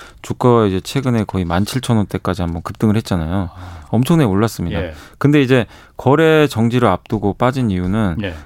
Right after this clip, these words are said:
Speaker 1: 그냥 이제 리스크, 그러니까 리스크라기보다는 거의 칠월 이십 일까지 거래가 정지당해요.
Speaker 2: 예.
Speaker 1: 그러니까 일부 투자들이 주가
Speaker 2: 예.
Speaker 1: 올라온 상태에서
Speaker 2: 예.
Speaker 1: 이거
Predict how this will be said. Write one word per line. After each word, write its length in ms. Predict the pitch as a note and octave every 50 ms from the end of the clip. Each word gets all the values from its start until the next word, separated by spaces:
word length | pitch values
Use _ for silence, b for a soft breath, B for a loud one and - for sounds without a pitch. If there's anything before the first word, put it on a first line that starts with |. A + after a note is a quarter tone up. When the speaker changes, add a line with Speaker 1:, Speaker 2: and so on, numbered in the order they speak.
| _
Speaker 1:
그냥 320 | - - A#2+ C3 C3+ C3 A2+
이제 300 | G2 G2 G2+ F#2+ F#2 F2+
리스크, 300 | G2+ B2+ B2+ - - -
그러니까 220 | - B2+ G#2 A#2+ A2
리스크라기보다는 1120 | G2+ A#2+ - - - - A3+ G#3+ G3+ F3+ D#3+ A#2 A2 G2+ G#2+ G2+ G#2 A#2+ C3 A#2+ F#2+ D#2+ D#2+ b b b b b b b b b b -
거의 300 | - B2+ C3+ C3+ B2 -
칠월 380 | - - - A3+ A#3 A#3+ A#3 F3
이십 280 | C3+ C3 C3 G3 A3 G#3
일까지 320 | G3 - - C#3+ B2+ A#2
거래가 320 | - - G#2+ G#2+ G#2 G#2+
정지당해요. 840 | F#2+ - G#2 G#2+ A#2 B2+ A#2+ G#2+ F#2+ E2+ D#2+ D#2+ E2 E2+ F2 E2+ E2 - - A2
Speaker 2:
예. 80 | G#2 G2
Speaker 1:
그러니까 220 | F2+ F2 G#2+ A2+
일부 240 | A2+ B2+ D3+ D#3 D#3+ D#3
투자들이 760 | - - - E3 D#3+ C#3 C3 G#2+ A2 A2+ A#2 A2 G2+ F2+ F#2 - - -
주가 260 | - G2+ F2+ - C#3
Speaker 2:
예. 40 | A2
Speaker 1:
올라온 360 | G2 G2+ A2+ B2 B2+ B2 A2+
상태에서 680 | G#2+ A2 F#2+ - - F2+ E2+ E2 G2 G#2 G2+ F2 D#2+ - -
Speaker 2:
예. 100 | A2 G2+ F#2 E2+ D#2+ B B B
Speaker 1:
이거 300 | - A2+ A2+ A#2+ A2 -